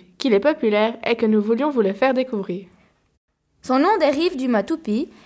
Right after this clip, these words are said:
Speaker 2: et il est situé dans les îles éoliennes, à environ cent cinquante kilomètres de la Sicile,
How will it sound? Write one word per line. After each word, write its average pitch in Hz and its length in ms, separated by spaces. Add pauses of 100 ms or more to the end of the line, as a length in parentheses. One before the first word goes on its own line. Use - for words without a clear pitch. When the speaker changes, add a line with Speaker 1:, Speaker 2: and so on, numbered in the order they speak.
(160)
Speaker 2:
et 262 120
il 285 100
est 254 60
situé 330 560
dans 262 140
les 214 240
îles 311 200
éoliennes, 214 480 (240)
à 240 80
environ 285 400
cent 415 280
cinquante 359 340
kilomètres 208 580 (240)
de 240 80
la 202 140
Sicile, 214 580